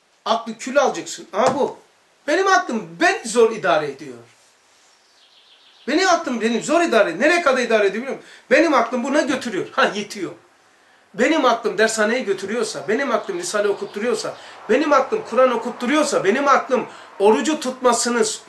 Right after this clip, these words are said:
yapıyorsa, namazı kılmayı biliyorsa, Elem Tere'yi okumayı biliyorsa,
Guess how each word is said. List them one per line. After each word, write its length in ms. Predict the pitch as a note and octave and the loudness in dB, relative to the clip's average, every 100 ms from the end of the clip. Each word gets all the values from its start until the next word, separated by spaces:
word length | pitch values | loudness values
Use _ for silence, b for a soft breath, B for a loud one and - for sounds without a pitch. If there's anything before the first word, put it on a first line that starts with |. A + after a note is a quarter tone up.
| - - - | -20 -18 -6
yapıyorsa, 600 | E3 B3+ C#4+ A3+ - C3 - - | -2 2 4 4 0 -12 -12 0
namazı 420 | G3 B3+ B3 B3 | 4 4 2 -2
kılmayı 380 | G#3+ A3 G3 - | -4 -2 -2 -4
biliyorsa, 540 | G3+ C4+ - E3+ - B B - | -4 -2 -2 -4 -8 B B 0
Elem 280 | A#3+ C#4+ - | 4 4 2
Tere'yi 240 | B3 A3 | 4 4
okumayı 360 | G#3+ A3 A3 G#3 | 4 2 0 0
biliyorsa, 300 | C4 - | -2 -4